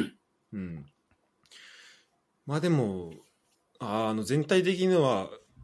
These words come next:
そうね、友達にも、まあ、みんなは会えなかったけど、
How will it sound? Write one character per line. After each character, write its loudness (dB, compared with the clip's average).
そ -6
う -4
ね、 -4
友 -2
達 0
に 0
も、 -4
ま -4
あ、 -2
み 4
ん 4
な 6
は 4
会 4
え 2
な 2
か 0
っ -8
た -12
け -10
ど、 -10